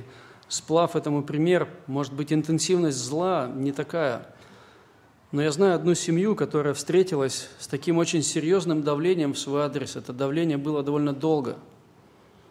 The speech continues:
Это был очень непростой период для этой семьи, но их реакция поражала меня – просто до глубины души. Это действительно была любовь.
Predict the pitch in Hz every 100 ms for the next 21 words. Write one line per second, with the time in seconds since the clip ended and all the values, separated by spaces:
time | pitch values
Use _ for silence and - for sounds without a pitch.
0 | - - - - - - - - - 151
1 | 175 180 175 156 - 175 170 170 156 -
2 | 202 202 175 208 165 147 143 135 - 156
3 | 185 175 143 143 151 151 147 - - -
4 | - - - - - - - 147 - 151
5 | 165 160 - 127 - - 151 147 135 147
6 | 139 123 117 104 - - - - - -
7 | - 175 160 143 143 147 147 135 139 139
8 | - - - - _ _ - _ - 143
9 | 151 147 208 190 139 131 135 131 131 135